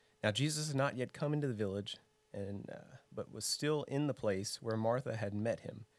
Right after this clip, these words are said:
And when the Jews who were with her in the house consoling her saw Mary rise quickly and go out, they followed her, supposing that she was going to the tomb to weep there.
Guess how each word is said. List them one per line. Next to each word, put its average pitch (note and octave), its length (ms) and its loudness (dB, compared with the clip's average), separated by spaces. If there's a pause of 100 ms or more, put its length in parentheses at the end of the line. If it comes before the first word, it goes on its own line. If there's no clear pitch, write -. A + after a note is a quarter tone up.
(360)
And A#2 80 2
when A2 80 6
the G#2 80 2
Jews C#3+ 400 0
who A#2+ 140 -2
were G#2+ 160 -4
with B2+ 200 -2
her A#2+ 220 -2
in B2+ 200 0
the A2 80 2
house G2 300 0
consoling A2 600 0
her G2 160 -6
saw G2 260 0
Mary B2 340 0
rise B2+ 320 -2
quickly E3 400 -2
and D#3 120 2
go B2+ 200 6
out, F#2+ 240 2 (380)
they G#2 140 6
followed A#2 540 4
her, F#2+ 200 -4
supposing D3+ 640 2
that - 140 -4
she C3 160 -2
was A#2+ 160 -2
going B2+ 400 0
to C3 160 -6
the B2+ 100 -6
tomb G#2+ 420 -2 (440)
to A2 160 -4
weep A#2 260 -2 (140)
there. G2+ 320 -2